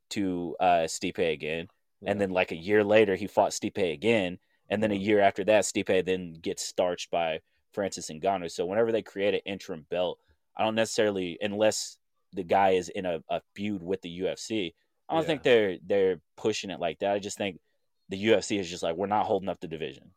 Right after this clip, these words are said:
Speaker 1: Like, you're gonna
Speaker 2: Right.
Speaker 1: come back and, you gotta think about it. Khabib is looked at as one of the, the greatest fucking,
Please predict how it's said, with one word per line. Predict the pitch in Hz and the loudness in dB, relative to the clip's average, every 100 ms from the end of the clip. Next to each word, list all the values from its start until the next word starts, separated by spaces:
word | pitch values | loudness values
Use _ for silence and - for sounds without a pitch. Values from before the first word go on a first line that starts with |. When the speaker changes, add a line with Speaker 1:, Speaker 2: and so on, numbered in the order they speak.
| _ | _
Speaker 1:
Like, | - | -18
you're | 80 104 | -2 2
gonna | 113 | 2
Speaker 2:
Right. | 107 | 0
Speaker 1:
come | 113 | -2
back | 101 101 - | 2 2 0
and, | 90 87 _ _ _ | -10 -14 _ _ _
you | 139 | 6
gotta | 143 | 8
think | 165 | 6
about | 131 110 | 4 0
it. | - | 0
Khabib | 87 107 127 | -2 0 0
is | 117 98 | -2 0
looked | 113 - | 0 4
at | 107 | 2
as | 101 | 2
one | 101 107 | -2 -2
of | |
the, | 101 92 78 _ | 0 -2 -2 _
the | - 92 87 82 82 _ _ _ _ _ _ 82 | -2 0 0 -4 -8 _ _ _ _ _ _ -10
greatest | 98 110 117 107 - | 2 6 8 6 4
fucking, | 113 110 104 95 87 | 0 0 -2 -6 -10